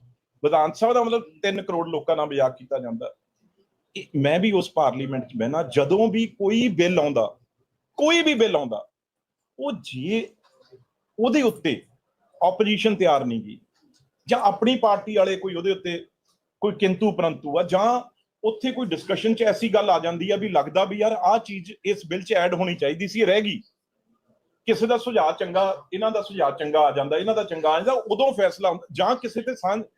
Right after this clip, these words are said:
ਨਹੀਂ ਬਣਦੀ ਆਪਸ ਵਿੱਚ, ਅਹ, ਸਹਿਮਤੀ ਨਹੀਂ ਬਣਦੀ, ਤਦ ਉਹ ਬਿੱਲ ਨੇ ਜਿਹੜੇ ਪਾਰਲੀਮੈਂਟ ਕਮੇਟੀ ਨੂੰ ਜਾਂਦੇ ਆ, ਸਿਲੈਕਟ ਕਮੇਟੀ ਨੂੰ ਜਾਂਦੇ ਆ। ਜਾਂ ਹੁਣ ਇੱਕ ਮਿੰਟ, ਇਹ ਕੀ ਕਹਿ ਰਹੇ ਆ ਜਨਾਬ?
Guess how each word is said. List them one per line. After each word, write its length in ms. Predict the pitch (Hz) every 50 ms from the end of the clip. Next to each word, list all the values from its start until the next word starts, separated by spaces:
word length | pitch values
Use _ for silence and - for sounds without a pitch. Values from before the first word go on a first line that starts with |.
| _ _ _ -
ਨਹੀਂ 240 | 160 202 269 320 302
ਬਣਦੀ 320 | 262 240 202 175 160 185
ਆਪਸ 220 | 175 165 151 - -
ਵਿੱਚ, 240 | 160 170 151 - -
ਅਹ, 600 | 156 - _ _ _ - 151 151 143 135 127 -
ਸਹਿਮਤੀ 420 | - - 196 233 254 254 - 285 226
ਨਹੀਂ 160 | 208 226 240
ਬਣਦੀ, 320 | 208 175 151 135 131 123 - _ _ _ _ _ _ _ -
ਤਦ 220 | 214 247 269 262
ਉਹ 260 | 294 233 - 262 277
ਬਿੱਲ 260 | 196 160 156 147 151
ਨੇ 120 | 147 151 143
ਜਿਹੜੇ 400 | 135 147 151 214 247 247 - - _ _ _ _ _ _ _ -
ਪਾਰਲੀਮੈਂਟ 600 | 175 160 160 156 175 175 170 170 160 175 - - - - _ _ _ _ -
ਕਮੇਟੀ 360 | 170 165 165 160 165 175 180
ਨੂੰ 140 | 165 160 143
ਜਾਂਦੇ 320 | 147 143 143 139 170 220
ਆ, 160 | 240 254 262 - _ _ _
ਸਿਲੈਕਟ 380 | - - - 170 165 170 -
ਕਮੇਟੀ 340 | - 170 160 156 143 143 165
ਨੂੰ 120 | 160 160 156
ਜਾਂਦੇ 280 | 147 143 139 143 214
ਆ। 60 | 269
ਜਾਂ 200 | 262 202 226 220
ਹੁਣ 400 | - - _ _ _ - 233 277
ਇੱਕ 140 | 262 - -
ਮਿੰਟ, 180 | 185 131 113 - - _ _ _ _ - - - _ _ _ -
ਇਹ 180 | 247 302 320
ਕੀ 160 | 247 302 302 262
ਕਹਿ 200 | 226 262 262 262
ਰਹੇ 80 | 277
ਆ 40 | 269
ਜਨਾਬ? 420 | 226 233 214 208 214 240 294 -